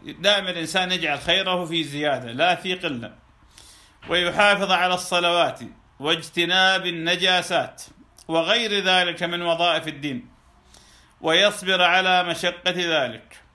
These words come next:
وليحذر من التساهل في ذلك. يحذر الإنسان من التساهل في أي شيء، وكذلك يحذر الإنسان من التشدد، فإن من أقبح القبائح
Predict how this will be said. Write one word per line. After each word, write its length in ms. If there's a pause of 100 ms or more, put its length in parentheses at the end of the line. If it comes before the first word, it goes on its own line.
(680)
وليحذر 920
من 180
التساهل 920
في 220
ذلك. 520
يحذر 340
الإنسان 460
من 100
التساهل 560
في 140
أي 120
شيء، 200 (340)
وكذلك 580
يحذر 400
الإنسان 400
من 80
التشدد، 640 (1600)
فإن 440
من 120
أقبح 380
القبائح 840